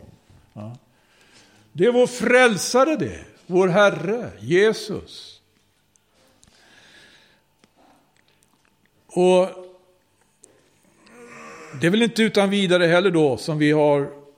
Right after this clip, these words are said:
anledning att bryta brödet. Det handlar ju om hans åminnelse. Hans åminnelse.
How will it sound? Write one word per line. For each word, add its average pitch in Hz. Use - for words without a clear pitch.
anledning 143
att 135
bryta 160
brödet. 139
Det -
handlar 156
ju 151
om 147
hans 143
åminnelse. 160
Hans 170
åminnelse. 160